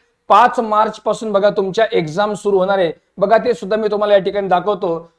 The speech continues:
आता हे ते प-, आपलं पोलीस विभागाचं बघा परिपत्रक आलेलं आहे.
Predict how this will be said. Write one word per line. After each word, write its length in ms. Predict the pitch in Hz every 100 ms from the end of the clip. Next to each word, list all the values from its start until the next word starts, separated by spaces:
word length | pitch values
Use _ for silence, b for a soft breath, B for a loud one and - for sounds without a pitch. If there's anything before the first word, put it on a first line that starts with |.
| _
आता 200 | 185 185
हे 160 | 190 214
ते 180 | 226
प-, 180 | 226 226
आपलं 580 | 185 185 196 202 202 185 -
पोलीस 320 | 185 208 202
विभागाचं 360 | 202 196 202 196
बघा 140 | 196
परिपत्रक 680 | 190 190 185 196 190 202 -
आलेलं 300 | 170 180 185
आहे. 220 | 165 196